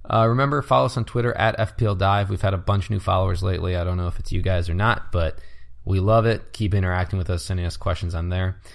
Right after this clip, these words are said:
Uh, Instagram, The Art of the Dive. Uh, you can see sexy pictures of Jake. Sometimes I post nudes. Online, the art of the dive dot wordpress dot com. On there, you can also, like I said earlier, connect to our email.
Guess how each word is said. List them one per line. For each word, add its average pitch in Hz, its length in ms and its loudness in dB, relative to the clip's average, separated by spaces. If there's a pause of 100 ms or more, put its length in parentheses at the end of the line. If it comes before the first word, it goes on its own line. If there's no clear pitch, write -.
(220)
Uh, 98 240 2
Instagram, 113 520 0 (220)
The 92 120 -2
Art 104 140 4
of 95 60 0
the 92 60 -4
Dive. 98 600 4 (380)
Uh, - 60 -2
you 87 140 0
can 90 100 -2
see 95 160 -4
sexy - 360 -4
pictures 90 360 -2
of 85 140 -4
Jake. 113 400 0
Sometimes 92 400 -4
I 85 60 -2
post 87 300 -4
nudes. 135 400 0 (320)
Online, 127 840 6
the 104 140 0
art 113 160 4
of 104 40 -2
the 107 60 -2
dive 104 560 4
dot 95 260 2
wordpress 101 640 0
dot 95 340 0
com. 131 600 0 (300)
On 113 160 4
there, 120 120 4
you 147 100 2
can 131 120 -2
also, 123 420 -4
like 107 220 -4
I - 20 0
said 107 240 -2
earlier, 110 320 -2
connect 101 380 -6
to 113 60 -4
our 92 180 -2
email. 107 380 0